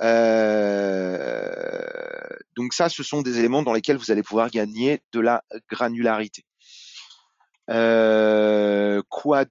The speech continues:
d'autre ? L'évolution des mécanismes de risque, bon, c'est pas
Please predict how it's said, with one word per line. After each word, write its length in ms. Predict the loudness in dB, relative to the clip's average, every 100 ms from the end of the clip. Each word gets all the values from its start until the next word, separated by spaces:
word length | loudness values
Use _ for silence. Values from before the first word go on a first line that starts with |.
| 2
d'autre ? 580 | 2 4 0 -2 -6 -4
L'évolution 1080 | -4 0 2 2 0 -2 -4 -10 -10 -10
des 100 | -8
mécanismes 560 | -6 -4 -6 -6 -8 -8
de 100 | -8
risque, 300 | -8 -10 -12 -16
bon, 80 |
c'est 200 | -16 -14
pas 200 | -8 -8